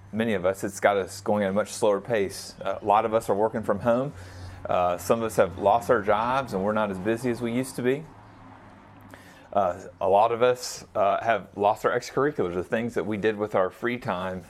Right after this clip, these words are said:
uh, for life. Um, we, uh, we're not doing anymore. We're not allowed to do anymore. And so here we are, we're bored. But I know this isn't the case for all of us.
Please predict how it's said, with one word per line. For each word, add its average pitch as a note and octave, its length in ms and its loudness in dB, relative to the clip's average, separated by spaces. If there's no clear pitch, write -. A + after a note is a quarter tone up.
uh, F#2 200 -4
for G2 160 0
life. G#2 520 -4
Um, F2+ 460 0
we, G2 420 0
uh, F2+ 140 2
we're G#2 140 0
not G#2+ 200 0
doing A#2 220 0
anymore. F#2 280 0
We're F#2 40 -2
not G2+ 160 2
allowed G#2 220 0
to G#2+ 100 -4
do F2 160 -2
anymore. F2 460 -8
And G2+ 80 -8
so A2 140 0
here B2 120 2
we A2 120 0
are, G#2+ 200 2
we're F#2 100 -2
bored. G2+ 420 2
But A2 100 6
I A#2 40 6
know D3+ 160 0
this C3 220 -4
isn't B2+ 220 0
the G#2+ 80 0
case A2+ 220 -2
for F#2 140 2
all F2 120 0
of E2+ 60 -4
us. - 420 -8